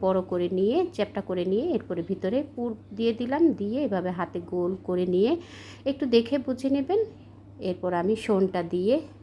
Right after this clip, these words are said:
ডিজাইনটা তুলে নিচ্ছি। বন্ধুরা, ডিজাইনটা আমি আমার পছন্দ মতো করে নিচ্ছি। আপনারা আপনাদের পছন্দ মতো যে কোনো ডিজাইন তৈরি করেই কিন্তু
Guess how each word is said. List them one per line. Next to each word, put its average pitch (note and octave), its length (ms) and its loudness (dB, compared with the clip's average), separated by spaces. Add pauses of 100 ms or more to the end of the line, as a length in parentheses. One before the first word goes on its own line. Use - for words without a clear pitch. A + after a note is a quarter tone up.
(160)
ডিজাইনটা F#3 640 0
তুলে B3+ 220 -2
নিচ্ছি। B3+ 460 2 (580)
বন্ধুরা, D#4 340 4
ডিজাইনটা C#4+ 540 2
আমি B3+ 280 2
আমার B3+ 300 0
পছন্দ G#3 380 -2
মতো F#3 280 -4
করে F3 300 -2
নিচ্ছি। F3 420 -2
আপনারা F#3+ 360 -2
আপনাদের F3 380 -4
পছন্দ F#3+ 380 -4
মতো F#3+ 320 -2
যে A3+ 220 -2
কোনো C4 260 -4
ডিজাইন F3 400 0
তৈরি F3 360 0
করেই E3+ 240 0
কিন্তু F#3+ 360 -4